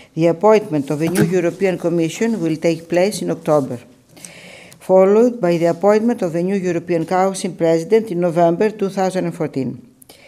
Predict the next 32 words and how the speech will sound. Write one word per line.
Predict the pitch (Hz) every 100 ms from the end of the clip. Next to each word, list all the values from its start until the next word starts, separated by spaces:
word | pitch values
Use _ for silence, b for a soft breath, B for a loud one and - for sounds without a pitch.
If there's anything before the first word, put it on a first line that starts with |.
| B B B B B B B B _ _ _ _
We | 160 196 208
also, | 240 240 240 214 180
this | 165 233 226
year | 214 247 254
will | 226 214
also | 226
be | 185 202
marked | 190 208 262 262 185
by | 190
the | 180
midterm | 185 240 220 208 196
review | 175 165 165 233
of | 208
the, | 185 180
of | 175 165
the | 170
Europe | 165 220 247 240
twenty | 214 214 220
twenty | 220 202 214 214
strategy, | - 202 175 170 151 139 220 - B B B B -
as | 190 185
well | 202 202
as | 214 214
the | 208
continuation | 190 170 175 175 180 202 220 226
of | 214
the | 165 160
work | 156 175 226 -
to | 190
complete | - 165 - 180 208
and | 185 151
deepen | 180 190 220 220